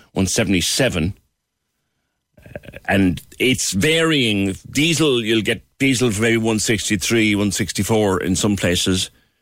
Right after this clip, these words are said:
Petrol, and then they have these, you know, these kind of slightly high-grade petrol. There's one of those,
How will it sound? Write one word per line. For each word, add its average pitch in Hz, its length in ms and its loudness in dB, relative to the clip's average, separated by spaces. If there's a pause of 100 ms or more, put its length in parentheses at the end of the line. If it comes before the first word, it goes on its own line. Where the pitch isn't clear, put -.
(240)
Petrol, 110 500 0
and 117 120 2
then 135 100 2
they 131 80 2
have 127 220 -2
these, 123 300 2
you 120 80 0
know, 151 60 2
these 143 180 0
kind 131 160 0
of 117 60 0
slightly 120 500 -2
high-grade 120 640 0
petrol. - 500 -6 (640)
There's 98 160 0
one 147 220 2
of 196 140 0
those, 101 600 -2